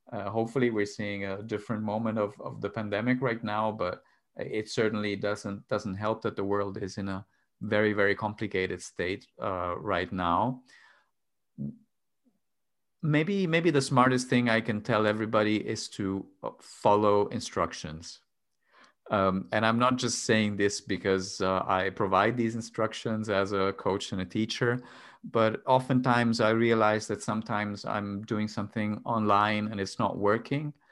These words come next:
And then when I look back, I just didn't put in the work and I didn't do all the steps.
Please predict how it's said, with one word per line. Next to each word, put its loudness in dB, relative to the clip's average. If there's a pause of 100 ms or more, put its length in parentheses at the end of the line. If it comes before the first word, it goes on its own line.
(280)
And 4
then 8
when 8
I 4
look 2
back, 2 (120)
I -4
just -4
didn't 2
put 2
in 2
the 2
work 2
and -2
I -2
didn't -2
do 0
all 2
the -8
steps. -8